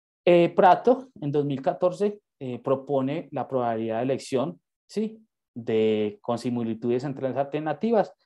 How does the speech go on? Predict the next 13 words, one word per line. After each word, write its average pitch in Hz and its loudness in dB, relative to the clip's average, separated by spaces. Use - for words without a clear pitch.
llamada 117 0
también 113 -4
una 127 -4
probabilidad 107 -2
híbrida 143 -2
entre 113 -12
el 107 -6
modelo 107 -4
de 120 -2
arrepentimiento 104 -6
y 117 2
el 110 2
modelo 104 0